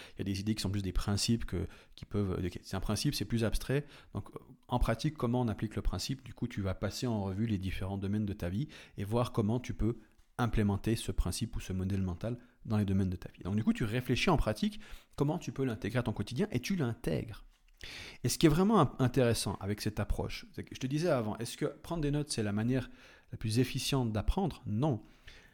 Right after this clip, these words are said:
Euh, la manière la plus efficiente d'apprendre, c'est de mettre en pratique ce que tu, euh, découvres.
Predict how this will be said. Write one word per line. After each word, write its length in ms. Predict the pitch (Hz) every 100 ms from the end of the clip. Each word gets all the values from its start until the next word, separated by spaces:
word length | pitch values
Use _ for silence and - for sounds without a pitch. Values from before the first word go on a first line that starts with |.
| -
Euh, 80 | - -
la 120 | 107
manière 260 | 131 180 151
la 80 |
plus 220 | 117 110 131
efficiente 500 | - 151 - 147 113
d'apprendre, 540 | 98 - 151 175 131 - - _ -
c'est 320 | - 107 104
de 260 | 104 98 98 - -
mettre 360 | 120 202 -
en 60 | 147
pratique 680 | - 107 - 196 202 - - _ _ _ _ _ _ - -
ce 100 | -
que 100 | 120
tu, 360 | - 131 131 - _ _ _ _
euh, 80 | -
découvres. 600 | 107 143 - 160 - -